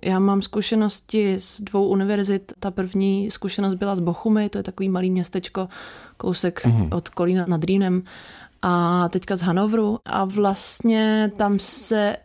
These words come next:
Speaker 1: pohybuju v hodně omezeném prostředí, jenom ve výzkumných týmech. A co mě tam vždycky přišlo hrozně hezký, je nějaká otevřenost spolupráce s lidma, který nejsou jenom například od informačních technologií.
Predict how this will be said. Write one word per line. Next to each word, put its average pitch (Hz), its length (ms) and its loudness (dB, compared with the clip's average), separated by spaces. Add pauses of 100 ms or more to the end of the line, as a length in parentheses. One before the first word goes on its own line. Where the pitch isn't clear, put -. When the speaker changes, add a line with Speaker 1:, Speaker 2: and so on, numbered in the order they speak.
(120)
Speaker 1:
pohybuju 220 600 4
v 190 80 -6
hodně 202 400 0
omezeném 202 520 4
prostředí, 202 600 -2
jenom 208 240 2
ve 196 80 -2
výzkumných 214 540 2
týmech. 220 460 -2 (840)
A 226 260 2 (140)
co - 200 0
mě 247 160 6
tam 254 160 2
vždycky 240 300 2
přišlo 254 400 0
hrozně 247 460 2
hezký, 240 560 2
je 247 380 2 (240)
nějaká 233 600 0
otevřenost 240 480 2
spolupráce 226 840 0
s - 120 -4
lidma, 226 300 2
který 233 300 2
nejsou 226 480 2
jenom 220 560 4 (720)
například 220 560 0
od 214 140 0
informačních 214 500 2
technologií. 185 760 0